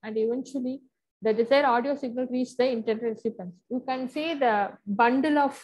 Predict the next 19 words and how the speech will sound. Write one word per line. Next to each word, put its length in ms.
lines 540
which 120
are 120
coming 400
from 180
a 140
house, 420
and 360
everything 540
goes 300
in 100
a 60
single 360
line, 160
and 160
it 200
reaches 400
the 240
respective 640